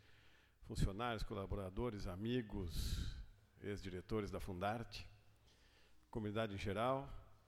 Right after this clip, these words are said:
Eu vou pegar o gancho da música. Amizade. Eu acho que é isso que a Fundarte, não acho, tenho certeza,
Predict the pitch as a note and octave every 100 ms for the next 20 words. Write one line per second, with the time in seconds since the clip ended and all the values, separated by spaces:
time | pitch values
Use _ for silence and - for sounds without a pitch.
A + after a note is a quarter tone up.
0 | - - - - - - - - - -
1 | - - - - - A#2+ C3+ F3 D3+ D3+
2 | D3+ C#3+ D#3+ - C#3 C#3 C#3 B2 F#2 -
3 | - - - - - - - - - -
4 | - - - - - - B2 C3+ G2+ G#2
5 | F#2+ - - - - - - - - -
6 | - - - - - - - - - -
7 | _ - _ _ - G#2 B2 - - C3
8 | C#3 D#3+ - - D3 - C3 A2 G#2+ C3+
9 | - - - - - - - - - -
10 | - - - - - E3 B2+ - E3+ -
11 | B2 - A#2+ F#2+ - -